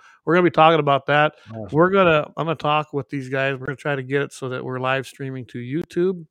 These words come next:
Speaker 1: our Twitter account, and our Facebook page so that you can watch Here's the Deal on the N F A. So there'll be a special broadcast coming live on these channels tomorrow night if everything works right. And, uh,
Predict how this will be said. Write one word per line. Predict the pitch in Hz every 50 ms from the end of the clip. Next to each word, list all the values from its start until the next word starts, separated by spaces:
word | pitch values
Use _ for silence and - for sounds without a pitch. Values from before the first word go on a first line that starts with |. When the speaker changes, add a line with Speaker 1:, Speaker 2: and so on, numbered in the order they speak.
| _ _ -
Speaker 1:
our | 127 117
Twitter | - - 151 156 156 151
account, | 143 - - 151 147 147 - 131
and | 131 151 170
our | 165 165 151
Facebook | - - 160 170 160 - - 135 120 - -
page | - 123 127 127 127 131 - _ _ _ _ _ _ _
so | - 135
that | 131 127 - -
you | 147 139
can | - 127 123
watch | 123 123 127 123 123 - -
Here's | - 131 135 135 127
the | 123 120
Deal | 120 131 139 139 127 120 120 _ _ _ _ _ _ -
on | - 139 139 139 131
the | 131 127
N | 123 123 120
F | 113 120
A. | 135 131 120
So | 110 - 135 127 _ - - _ _ _ -
there'll | 147 147
be | 156
a | 151 -
special | - - 156 156 147 - 151 139
broadcast | 156 151 143 143 135 - - 139 131 135 135 123 -
coming | - 139 135 135
live | 123 123 123 123 123 127 127 123 123
on | 120 120
these | 123 120 113 -
channels | - 139 127 127 131 127 123 117 - - - _ _ _ _
tomorrow | - 135 131 127 135 151
night | 156 156 151 131 131 131 _ -
if | - 123 117 -
everything | 131 127 127 123 127 123 123
works | 127 127 123 - -
right. | 131 120 117 123 - _ _ _ _ _ _ _ _ _ _ _ -
And, | - 127 123 123 123 120 117 113 123
uh, | 123 120 120